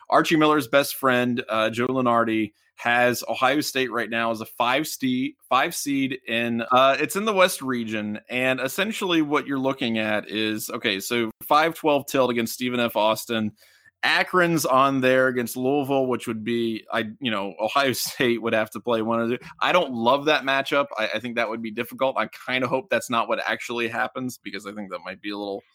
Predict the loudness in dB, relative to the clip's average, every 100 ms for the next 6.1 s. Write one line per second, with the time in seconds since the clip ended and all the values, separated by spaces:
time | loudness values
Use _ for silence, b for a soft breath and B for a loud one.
0 | _ _ -2 -2 2 0 2 2 2 2
1 | 0 0 -2 -2 b b -4 -2 -2 -2
2 | -2 0 0 0 -2 -2 -4 -4 -4 -4
3 | -2 0 -2 -4 2 4 6 4 0 -2
4 | -6 -8 -4 0 0 0 -2 -2 -4 -4
5 | -2 0 0 -2 -2 0 0 -2 -6 -6
6 | -6